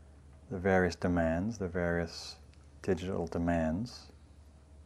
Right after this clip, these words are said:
I notice it in my own life, in my own practice. I'm a,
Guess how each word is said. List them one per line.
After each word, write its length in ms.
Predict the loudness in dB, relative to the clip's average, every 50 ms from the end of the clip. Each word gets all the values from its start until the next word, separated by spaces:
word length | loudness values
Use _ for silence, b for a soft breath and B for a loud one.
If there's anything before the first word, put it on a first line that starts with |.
| -20 -20 -20 -20 -20 -20 -20 -20 -20 -20 -20 -20 -20 -20 -20 -20 -20 -20 -20 -20 -20 -20 -20 b b b b b b b
I 80 | 4
notice 360 | 8 10 10 10 10 8 8 6
it 100 | 6 6
in 60 | 6
my 200 | 6 8 8 10
own 180 | 8 10 10
life, 380 | 10 10 12 12 10 10 6 2
in 60 | 2
my 140 | 4 6 6
own 120 | 4 2
practice. 760 | 2 6 12 12 12 12 12 10 6 0 0 0 0 -4 -6 -4
I'm 180 | -4 -4 -4 -2
a, 160 | -4 -4